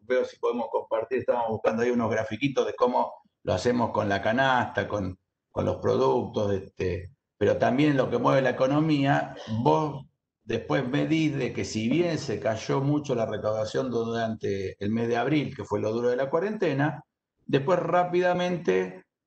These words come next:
recuperás, porque bueno, como hay movimiento, y el movimiento está,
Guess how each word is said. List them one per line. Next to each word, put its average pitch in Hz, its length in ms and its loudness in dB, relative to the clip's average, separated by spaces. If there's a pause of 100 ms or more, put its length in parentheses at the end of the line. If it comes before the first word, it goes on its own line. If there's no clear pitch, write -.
(140)
recuperás, 123 1120 0
porque 107 280 -2
bueno, 123 300 2
como 110 260 0
hay 151 100 2
movimiento, 147 680 0
y 104 40 -2
el 104 80 -4
movimiento 127 720 0
está, 151 500 -2